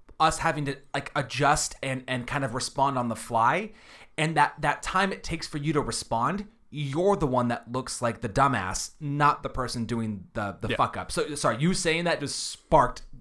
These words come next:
Speaker 1: horrible memories in my, <laughs> in my brain.
Speaker 2: It's
Speaker 1: So
Speaker 2: the reason why Crispin Glover, I mean, I know he's got something of a cult following and he is a director in his own right, but I've never seen any of those,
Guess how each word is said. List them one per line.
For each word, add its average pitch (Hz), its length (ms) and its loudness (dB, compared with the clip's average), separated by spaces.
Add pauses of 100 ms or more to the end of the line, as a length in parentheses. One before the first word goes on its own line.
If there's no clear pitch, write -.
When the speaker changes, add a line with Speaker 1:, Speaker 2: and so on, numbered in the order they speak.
Speaker 1:
horrible 208 600 10
memories 107 420 -4
in 110 60 -6
my, 104 100 -2
<laughs> - 280 -4
in 185 140 2
my 170 120 12
brain. 123 480 -2
Speaker 2:
It's 180 140 2
Speaker 1:
So - 60 0
Speaker 2:
the 185 120 4
reason 170 300 4
why 135 300 2 (180)
Crispin 127 320 -4
Glover, 117 340 0
I 110 60 -4
mean, 113 180 -6
I 110 60 -4
know 113 160 -2
he's 110 180 -6
got 104 240 -6 (760)
something 143 340 2
of 120 80 2
a 117 60 -2
cult 143 300 0
following 113 460 2
and 104 100 -6
he 123 120 -6
is 120 120 -2
a 107 60 -6
director 107 500 -2
in 104 60 -4
his 101 140 -6
own 104 180 -2
right, 104 380 0 (100)
but 92 280 -6 (600)
I've 123 180 2
never 95 220 -6
seen 92 220 -6
any 92 200 -8
of 92 100 -8
those, 104 340 -8